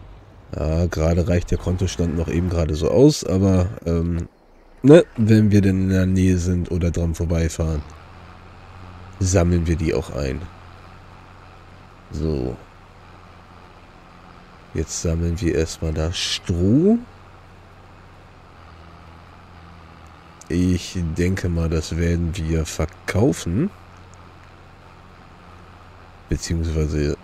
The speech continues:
ich gehe ganz stark davon aus, da wir uns noch keine Tiere, also Kühe oder irgendwas anderes leisten können. Doch gehe ich ganz stark davon aus, dass wir dieses Stroh erstmal verkaufen werden.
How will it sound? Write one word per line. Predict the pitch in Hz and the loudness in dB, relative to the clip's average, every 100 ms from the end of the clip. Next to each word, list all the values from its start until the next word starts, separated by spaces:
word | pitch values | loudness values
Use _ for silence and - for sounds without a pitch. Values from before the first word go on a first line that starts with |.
| - | -8
ich | 87 - - | -6 -6 -6
gehe | 80 78 80 73 85 - - | -2 0 2 0 -4 -10 -6
ganz | 80 82 - | -4 -2 -4
stark | - 76 - | -4 -4 -4
davon | 80 80 - | -4 -4 -2
aus, | 82 95 | -2 -2
da | - 80 78 | -2 -2 0
wir | 82 80 76 - - - - - - - - - - | 0 0 -2 -6 -20 -20 -20 -20 -20 -20 -20 -20 -8
uns | 92 87 85 | -6 -4 -6
noch | 78 | -4
keine | 87 85 85 82 73 | -2 0 0 -2 -4
Tiere, | - 117 123 120 110 | 0 4 6 6 6
also | 87 87 | 4 0
Kühe | 85 - 120 120 110 | -4 0 4 6 4
oder | 95 82 | 4 4
irgendwas | 90 92 87 | 4 2 -2
anderes | - 90 85 - | -4 -4 -4 -2
leisten | 92 104 - 101 | 2 2 0 0
können. | 101 98 - - - - - - - - - - - - - - - - - - | 0 0 -4 -14 -20 -20 -20 -20 -20 -20 -20 -20 -20 -20 -20 -20 -20 -20 -20 -2
Doch | 85 85 - - | 2 2 -2 -4
gehe | 82 82 | 0 0
ich | - | -2
ganz | 80 80 | -4 -2
stark | - 73 - | -4 -4 -2
davon | 76 80 67 | -4 -2 -2
aus, | 76 73 | -2 -2
dass | 78 - | -8 -6
wir | 76 73 80 85 - - | -4 -2 -4 -8 -8 0
dieses | 92 101 95 | 2 4 2
Stroh | - 87 90 90 | -2 0 2 2
erstmal | 80 - 80 | 2 0 -4
verkaufen | 80 - 92 98 107 92 | -4 -2 -2 0 0 2
werden. | 90 87 | 2 2